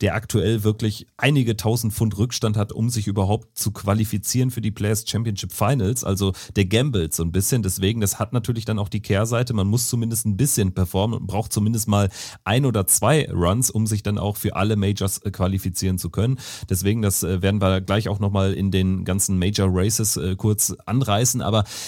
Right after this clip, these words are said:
finde ich insofern auch spannend, weil man sollte ja gerade dann denken, ist es natürlich für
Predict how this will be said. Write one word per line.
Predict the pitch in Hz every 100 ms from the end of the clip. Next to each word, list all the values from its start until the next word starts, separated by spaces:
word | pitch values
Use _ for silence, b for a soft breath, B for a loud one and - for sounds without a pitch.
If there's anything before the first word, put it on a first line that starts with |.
| B
finde | - 139 143
ich | 139 -
insofern | 147 120 113 202 - 175 170
auch | 120 151 180 - - -
spannend, | - - 117 160 190 170
weil | 107 117 156 208 220 B B B -
man | 110
sollte | 107 127 175
ja | 147 139
gerade | 110 117 139
dann | 110 123 196
denken, | 110 98 110 135 180 208 _ -
ist | 151 -
es | 143 -
natürlich | 123 - 139 135 -
für | - 131 135 131